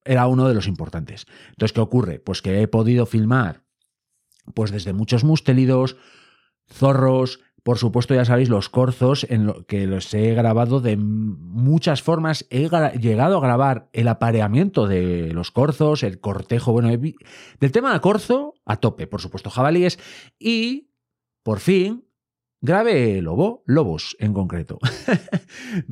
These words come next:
Eh, filmé tres individuos, eh, que tenían buena salud, y bueno, bueno,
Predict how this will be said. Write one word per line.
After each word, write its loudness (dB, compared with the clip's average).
Eh, -2
filmé 0
tres 0
individuos, 0
eh, -4
que -2
tenían 0
buena 2
salud, 2
y 0
bueno, 0
bueno, -6